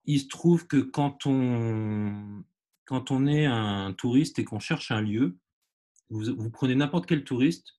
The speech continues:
vous le mettez, euh, devant un premier lieu et vous regardez sa réaction et vous lui dites, « Ben maintenant, tu,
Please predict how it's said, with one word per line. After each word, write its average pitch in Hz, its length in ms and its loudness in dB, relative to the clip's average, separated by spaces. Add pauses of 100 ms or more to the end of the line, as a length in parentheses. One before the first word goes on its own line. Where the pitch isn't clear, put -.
vous 113 140 -4
le 120 80 -2
mettez, 135 460 4
euh, 107 280 0
devant 107 500 -2
un 107 100 -2
premier 123 340 -2
lieu 127 300 0
et 113 60 -2
vous 101 140 -6
regardez 107 540 -2
sa 113 180 -6
réaction 104 560 -6 (960)
et 110 60 -6
vous 110 120 -4
lui 113 140 -4
dites, « 135 200 -2
Ben 107 120 -2
maintenant, 117 300 -2
tu, 113 240 -10